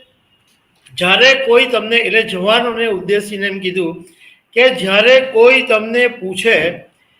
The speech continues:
કે તમે શું કરો છો તો ગર્વથી એમ કહેજો કે હું દેશનું રક્ષણ કરું છું.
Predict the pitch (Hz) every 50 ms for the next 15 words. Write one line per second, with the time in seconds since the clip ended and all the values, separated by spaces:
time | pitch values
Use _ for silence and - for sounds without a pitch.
0 | _ _ _ _ 226 240 233 233 214 214 226 240 254 240 - - - 202 208 233
1 | 254 226 220 208 190 190 196 185 180 - 170 147 156 170 175 - - - - -
2 | - _ _ _ _ 226 233 240 233 233 - - 196 202 208 226 240 262 262 254
3 | 262 254 254 254 254 254 202 208 226 240 233 226 - 226 208 208 202 196 220 233
4 | 208 185 190 190 190 - - - _ _ _ _ - 226 226 208 220 240 247 247
5 | 208 175 185 208 214 196 208 214 240 247 247 214 185 190 185 185 - 226 233 233
6 | 226 226 220 190 202 220 202 - 202 196 190 190 190 190